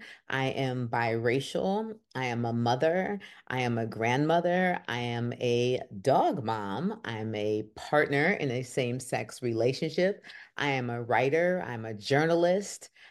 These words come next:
I am, um, a performer. I'm a D J. I'm a professor at two <laughs> universities right now. Um, I am an author. I am a recording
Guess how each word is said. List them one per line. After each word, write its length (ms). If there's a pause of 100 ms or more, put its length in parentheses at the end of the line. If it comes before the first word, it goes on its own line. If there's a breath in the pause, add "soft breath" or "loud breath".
(140 soft breath)
I 420
am, 640 (240)
um, 920 (320)
a 140
performer. 880 (140)
I'm 240
a 60
D 300
J. 380 (380 soft breath)
I'm 360
a 400
professor 840
at 480
two 240
<laughs> 40
universities 880
right 240
now. 380 (500 loud breath)
Um, 880 (120)
I 260
am 280
an 220
author. 840
I 200
am 260
a 80
recording 760